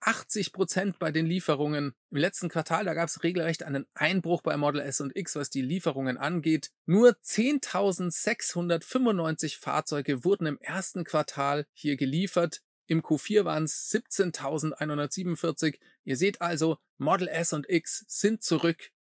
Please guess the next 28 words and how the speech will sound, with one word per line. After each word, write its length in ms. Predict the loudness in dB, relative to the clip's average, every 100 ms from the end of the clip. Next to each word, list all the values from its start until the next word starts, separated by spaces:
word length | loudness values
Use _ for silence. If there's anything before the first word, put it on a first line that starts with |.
| _
Und 300 | 0 0 0
auch 180 | -2 -2
das 360 | -2 -2 -2
ist 180 | -4 -4
natürlich 460 | -4 -2 -2 -2 -4
eine 140 | -4
hervorragende 760 | -2 -4 -2 -2 0 0 0 -2
Nachricht 420 | -2 -2 -4 -4
für 140 | -6
die 100 | -4
Marge 380 | -4 -2 -2 0
bei 160 | -2 -2
Tesla, 520 | -4 -6 -2 -2 -4 _
nachdem 300 | -8 0 4
das 100 | 4
die 160 | 2 -6
teuersten 640 | -4 -2 -2 -2 -4 -4
beiden 380 | -2 -2 -4 -8
Fahrzeuge 580 | -4 -4 -4 -4 -4 0
sind 260 | 2 0
und 120 | -2 -6
Tesla 460 | -6 -6 -4 -6 -8 _
hier 320 | -4 -4 -2
auch 200 | -4 -6
die 240 | -6 -4
höchsten 340 | -4 -6 -6 -6
Margen 400 | -4 -4 -6 -8
hat. 300 | -8 -10